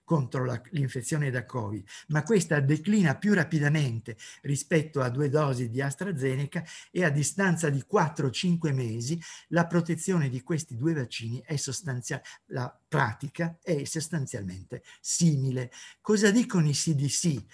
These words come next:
Allora, visto che la gente forse non si fidava di questa mia... Eh, presentazione della volta scorsa, eh, sull'epidemia del Massachusetts, che intanto qui quando avevano, eh, poi preso la parola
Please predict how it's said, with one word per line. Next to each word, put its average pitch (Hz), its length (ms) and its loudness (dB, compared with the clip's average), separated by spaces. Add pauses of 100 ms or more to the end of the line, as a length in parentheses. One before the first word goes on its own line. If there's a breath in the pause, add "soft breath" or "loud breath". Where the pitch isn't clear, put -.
(180 loud breath)
Allora, 160 380 2
visto 160 420 -2
che 165 140 -2
la 147 120 0
gente 165 520 0 (920 loud breath)
forse 175 400 4
non 165 240 4
si 170 180 0
fidava 143 680 4
di 120 140 -4
questa 143 420 0
mia... 139 500 4 (360 soft breath)
Eh, 131 260 -2
presentazione 151 920 0
della 127 200 0
volta 139 340 0
scorsa, 147 800 0
eh, 135 220 -4
sull'epidemia 131 1080 -4
del 120 180 -4
Massachusetts, 135 1000 -4 (420 loud breath)
che 151 120 0
intanto 127 800 -2
qui 131 180 -8
quando 123 320 -2
avevano, 123 480 -2 (240 loud breath)
eh, 113 140 -8
poi 131 240 -2
preso 135 340 0
la 127 120 0
parola 131 560 0